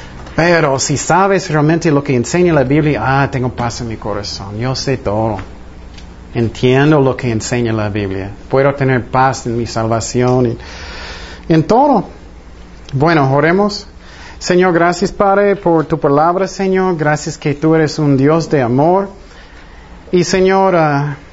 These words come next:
te pido otra vez por esta clase, Señor, que vamos a estudiar lo que tú quieres, Señor. Y, ah, bendice nuestras familias, nuestro camino contigo.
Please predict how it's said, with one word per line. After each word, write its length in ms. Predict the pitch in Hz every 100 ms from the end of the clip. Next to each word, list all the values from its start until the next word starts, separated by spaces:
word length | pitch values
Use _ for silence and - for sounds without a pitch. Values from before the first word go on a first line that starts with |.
| -
te 100 | 160
pido 420 | 156 185 196 190
otra 220 | 170 170 156
vez 300 | 170 180 180
por 100 | 143
esta 200 | 143 135
clase, 420 | 170 180 185 190
Señor, 400 | - 190 185 185
que 100 | 160
vamos 380 | 139 160 160 143
a 20 |
estudiar 460 | - 165 156 151
lo 120 | 143 143
que 120 | 139
tú 240 | - 208
quieres, 400 | 208 139 113 110
Señor. 460 | - 127 117 104 110 - - - - - - - - - - - -
Y, 320 | 160 160 156
ah, 320 | 151 147 139 139 135 - - -
bendice 340 | 147 147 165 170
nuestras 320 | 156 147 127
familias, 600 | - 135 185 196 196 196
nuestro 320 | 147 143 131
camino 340 | - 135 156 156
contigo. 680 | 127 120 170 185 190 185